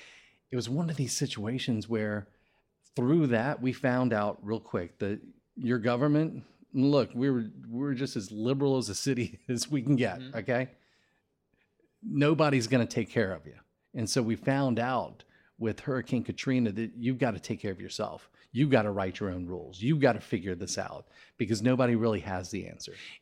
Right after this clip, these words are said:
Speaker 1: And that when you start push away the dependency and start embracing the fact that, "You know what, we're all in this together." And we want Creole food.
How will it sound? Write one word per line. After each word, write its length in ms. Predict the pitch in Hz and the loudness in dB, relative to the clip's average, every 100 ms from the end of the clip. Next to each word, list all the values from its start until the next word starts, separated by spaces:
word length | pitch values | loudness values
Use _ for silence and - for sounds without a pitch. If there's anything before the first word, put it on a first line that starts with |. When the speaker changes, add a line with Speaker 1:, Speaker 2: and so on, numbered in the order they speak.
| - | -2
Speaker 1:
And 160 | 113 | 2
that 160 | 113 113 | 2 2
when 120 | 113 | 0
you 100 | 113 | 0
start 540 | - - 139 139 139 - | -2 -4 -2 -2 -4 -4
push 260 | 180 175 | 0 0
away 300 | 143 123 131 | 2 2 2
the 120 | 131 107 | 0 -2
dependency 840 | - - 190 190 117 - 107 104 | -10 -4 4 4 4 0 -8 -8
and 140 | 101 104 | -10 -8
start 260 | - 120 | -4 -2
embracing 520 | 110 101 123 147 - | -2 -2 -2 0 0
the 80 | 110 | -2
fact 300 | 110 120 117 | -4 -6 -6
that, 140 | 117 - | -10 -2
"You 60 | |
know 80 | 147 | 0
what, 220 | 131 139 | 2 0
we're 140 | 123 131 | 0 2
all 140 | 123 | 2
in 100 | 113 | 2
this 160 | 113 104 | 0 -2
together." 340 | 113 107 101 | -4 -4 -4
And 160 | 104 107 | -4 -4
we 140 | 123 | -2
want 260 | 131 131 120 | 0 0 -2
Creole 380 | - 139 127 123 | -2 0 2 0
food. 480 | - 120 127 143 | 0 0 2 -2